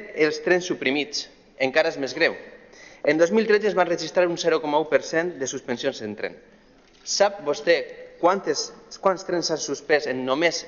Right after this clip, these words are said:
en el primer trimestre, en el primer semestre de dos mil divuit? El quatre coma cinc per cent. No hi ha cap altra xarxa en tot l'Estat que arribe a l'u per cent de trens suprimits. En el nostre territori estem en el quatre coma cinc.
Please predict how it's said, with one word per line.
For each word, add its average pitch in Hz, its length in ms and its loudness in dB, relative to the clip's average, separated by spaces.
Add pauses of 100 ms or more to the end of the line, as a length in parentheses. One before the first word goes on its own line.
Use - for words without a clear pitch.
en 135 80 -2
el 127 80 -6
primer 143 320 0
trimestre, 127 640 -2
en 123 80 -6
el 120 80 -4
primer 143 240 -2
semestre 131 480 -4 (320)
de 131 80 -8
dos 123 160 2
mil 139 160 -4
divuit? 156 400 -2 (560)
El 127 240 2
quatre 156 320 2
coma 123 240 -2
cinc 127 240 -8
per 101 160 0
cent. 95 300 -6 (760)
No 180 160 4
hi 226 160 6
ha 190 80 -2
cap 170 160 -2
altra 156 240 2
xarxa 156 320 2
en 127 80 -6
tot 170 160 2
l'Estat 165 540 0 (520)
que 147 80 6
arribe 165 380 2 (100)
a 131 80 4
l'u 156 160 0
per 147 80 6
cent 156 220 -4
de 123 100 -2
trens 139 240 -2
suprimits. 110 460 -6 (180)
En 123 80 -2
el 127 80 -2
nostre 143 320 0
territori 165 460 0 (180)
estem 165 300 -2 (100)
en 117 80 -6
el 101 160 -6
quatre 147 300 2 (180)
coma 95 240 -6
cinc. 110 300 -6